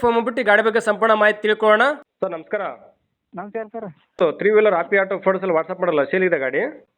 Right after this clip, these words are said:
Speaker 2: ಹಾ, ಸೇಲ್ ಐತೆ ನೋಡಿ ಸರ್ ಗಾಡಿ ಅದು.
Speaker 1: ಸರ್, ಮಾಡೆಲ್ ಎಷ್ಟು ಗಾಡಿದು?
Speaker 2: ಅದು ಎರಡ್ ಸಾವಿರ ಇಪ್ಪತ್ತೊಂದು ಸರ್.
Speaker 1: ಸರ್, ಎಷ್ಟನೇ ಓನರ್ ಗಾಡಿ?
Speaker 2: ಅದು ಸೆಕೆಂಡ್ ಓನರ್ ಆಗಿದೆ ಸರ್ ಗಾಡಿ ಅದು ಈಗ.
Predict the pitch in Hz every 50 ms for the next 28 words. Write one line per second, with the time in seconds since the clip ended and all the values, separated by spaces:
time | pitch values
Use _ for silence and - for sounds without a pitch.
0 | _ _ - 185 214 220 208 - 214 220 226 220 220 220 214 208 - 208 196 190
1 | 175 170 170 175 170 180 202 - _ 165 147 147 147 165 180 196 196 190 185 190
2 | 196 165 160 160 165 165 190 247 262 - _ _ _ _ _ _ _ _ - 180
3 | 190 185 175 175 190 196 - 208 202 190 180 - 190 - 196 180 180 175 - 170
4 | 139 139 - _ _ _ _ _ - 156 151 143 - - 190 190 190 190 180 165
5 | 165 160 160 170 202 233 220 _ _ _ _ _ _ _ _ _ _ _ - -
6 | 180 190 - 190 170 - 214 220 220 214 214 214 202 202 190 196 190 - 180 170
7 | 147 147 147 156 156 156 143 135 131 131